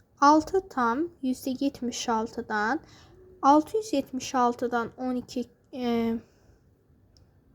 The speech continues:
altı yüz yetmiş altıdan iyirmi altı kök çıxanda, e, altı tam yüzdə yetmiş altıdan iki tam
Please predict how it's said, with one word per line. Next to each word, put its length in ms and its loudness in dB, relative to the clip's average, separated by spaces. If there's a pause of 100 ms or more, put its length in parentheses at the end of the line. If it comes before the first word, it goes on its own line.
(440)
altı 320 2
yüz 160 2
yetmiş 420 -2
altıdan 560 -2
iyirmi 300 -4
altı 320 -4
kök 320 -6
çıxanda, 720 -2 (760)
e, 300 -4
altı 380 0
tam 300 -2
yüzdə 280 0
yetmiş 520 -2
altıdan 760 0
iki 380 -10
tam 380 -2